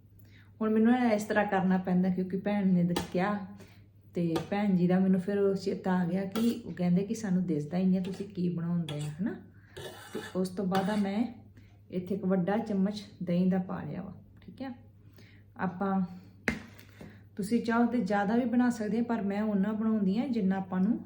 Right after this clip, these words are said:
ਜ਼ਰੂਰਤ ਹੁੰਦੀ ਆ, ਹਨਾ, ਜਿੰਨਾ ਫੇ-, ਇੱਕ ਫੇਸ 'ਤੇ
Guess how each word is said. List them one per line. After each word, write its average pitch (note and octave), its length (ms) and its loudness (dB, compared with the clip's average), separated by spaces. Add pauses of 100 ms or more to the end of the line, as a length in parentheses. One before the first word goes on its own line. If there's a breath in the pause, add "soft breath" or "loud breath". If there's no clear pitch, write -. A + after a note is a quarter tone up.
ਜ਼ਰੂਰਤ F3 500 -2
ਹੁੰਦੀ F3+ 340 2
ਆ, - 20 -6 (200)
ਹਨਾ, F4 100 -8 (840)
ਜਿੰਨਾ G3+ 260 0
ਫੇ-, G#3+ 360 -4
ਇੱਕ F#3+ 100 -4
ਫੇਸ F3+ 380 -4
'ਤੇ C#4 280 -6